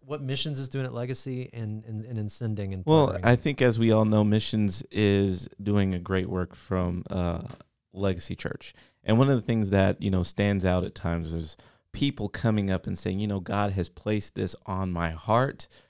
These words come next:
Speaker 2: to, to really do something for the kingdom of God," right? And at times you, you kinda have to discern through all of the things that come about. But one thing was very, very clear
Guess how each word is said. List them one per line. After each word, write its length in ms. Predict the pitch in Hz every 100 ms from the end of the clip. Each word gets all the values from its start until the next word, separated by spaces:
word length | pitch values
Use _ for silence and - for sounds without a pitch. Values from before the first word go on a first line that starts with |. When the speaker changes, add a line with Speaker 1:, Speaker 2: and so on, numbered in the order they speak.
| _ _
Speaker 2:
to, 720 | - 104 98 95 92 95 - -
to 180 | - 98
really 440 | 110 127 120 110 - - - _ _ -
do 200 | 120 170
something 460 | - 113 98 98 90
for 120 | 98
the 80 | 98
kingdom 340 | 113 104 98
of 60 | 87
God," 220 | 92 - _ _
right? 320 | 98 92 110 - - - -
And 480 | 101 101 101 101 101
at 180 | - 101
times 540 | - 123 127 123 101 104
you, 580 | 110 110 107 107 104 - _
you 200 | 110 117
kinda 320 | - 131 127
have 220 | 113 113 -
to 320 | 104 101 98
discern 580 | 95 98 - 117 120 113
through 240 | 113 117
all 200 | 110 110
of 60 | 101
the 60 |
things 360 | 98 110 107 101
that 160 | 101
come 220 | - 104 98
about. 380 | 101 104 104 _
But 140 | 101
one 360 | 101 117 151 190
thing 320 | 190 160 139
was 180 | 107 92
very, 800 | - 92 - 110 123 131 135 135
very 480 | 143 98 110 104 104
clear 480 | - - 90 95